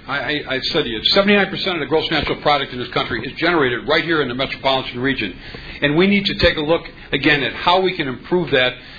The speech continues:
and working together with other communities. Again, Orland Park may have a huge shopping center. I don't. We're a residential community. But I know that the people in my community will work out in Orland Park. That's how we work together. And also from a transportation standpoint, you know, it's ten or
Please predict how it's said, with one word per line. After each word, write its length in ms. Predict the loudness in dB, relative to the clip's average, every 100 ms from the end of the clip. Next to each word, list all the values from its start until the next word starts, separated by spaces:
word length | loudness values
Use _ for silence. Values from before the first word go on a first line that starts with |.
| -16 -6
and 160 | -2 2
working 300 | 2 2 -6
together 320 | -2 2 2
with 160 | 2 2
other 180 | 2 0
communities. 580 | -2 0 2 0 -2 -8 -14 -10 -2
Again, 380 | 2 2 2
Orland 320 | 2 2 2 2
Park 220 | 0 0
may 160 | 0
have 100 | 0
a 60 | 0
huge 200 | -2 -2
shopping 360 | 2 2 2 -2
center. 400 | -2 0 0 2
I 120 | 2
don't. 340 | 2 0 -4
We're 160 | -2 2
a 20 |
residential 480 | 2 2 0 -2 -4
community. 360 | 0 0 0 0
But 100 | 2
I 120 | 4
know 120 | 2 0
that 120 | -4
the 80 | -4
people 320 | -2 2 2
in 60 |
my 180 | 4 2
community 500 | 2 -2 0 0 0 0 -2 2
will 160 | 2 4
work 200 | 2 2
out 160 | -2
in 80 | -2
Orland 320 | -6 -6 -4
Park. 280 | 0 0 0 -12 -16 0
That's 160 | 0 2
how 60 | 2 2
we 40 |
work 220 | 2 2 0
together. 300 | 0 0 0 -2 -8 -18 -12 -2 0
And 140 | 0 -2 2
also 240 | 2 4 2 0 0
from 120 | 2 2
a 20 | 2
transportation 600 | 0 0 -2 0 0 0 -2
standpoint, 460 | -2 -2 0 0 0 -6 -16 -14 -4
you 60 |
know, 80 | 0 0
it's 120 | -2 2
ten 80 | 2
or 40 | 2